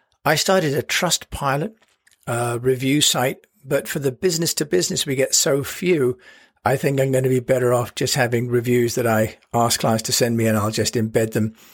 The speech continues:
into my WordPress site through the gallery. I think it'd be easier 'cause I don't have a huge volume. But the customer journey is really what I wanted to share today. This idea that whether it's a company or it's an individual,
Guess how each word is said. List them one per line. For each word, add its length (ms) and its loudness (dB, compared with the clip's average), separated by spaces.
into 260 0
my 100 4
WordPress 520 2
site 360 2
through 220 0
the 100 -2
gallery. 380 0
I 20 -8
think 160 -4
it'd 60 -8
be 180 -4
easier 360 4
'cause 180 -4
I 80 2
don't 180 2
have 180 -2
a 80 4
huge 320 -2
volume. 540 -4
But 160 -2
the 80 -4
customer 460 0
journey 560 0
is 180 0
really 200 4
what 180 2
I 60 4
wanted 320 0
to 80 -8
share 360 2
today. 640 -2
This 160 0
idea 520 4
that 340 -2
whether 220 2
it's 140 -2
a 60 -2
company 680 0
or 180 4
it's 140 -2
an 60 -2
individual, 840 0